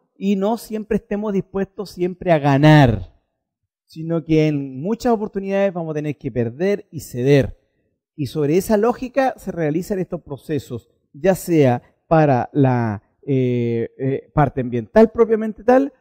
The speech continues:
o bien para lo que tiene que ver con los impactos del tipo social.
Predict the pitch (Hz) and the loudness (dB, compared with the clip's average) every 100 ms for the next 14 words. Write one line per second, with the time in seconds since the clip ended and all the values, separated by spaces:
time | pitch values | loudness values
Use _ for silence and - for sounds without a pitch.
0 | _ - 196 185 170 175 185 - 165 175 | _ -6 -2 0 2 0 -2 0 2 2
1 | 185 180 _ _ 147 151 139 143 165 143 | 0 -4 _ _ -6 -6 -6 -6 -6 -2
2 | 151 160 160 160 160 147 135 127 117 151 | 0 -2 -2 -6 -6 -4 -2 -2 -4 -6
3 | 143 - 131 113 135 120 113 117 - 110 | -6 -4 -6 -4 -8 -10 -12 -20 -18 -14
4 | 107 104 | -14 -16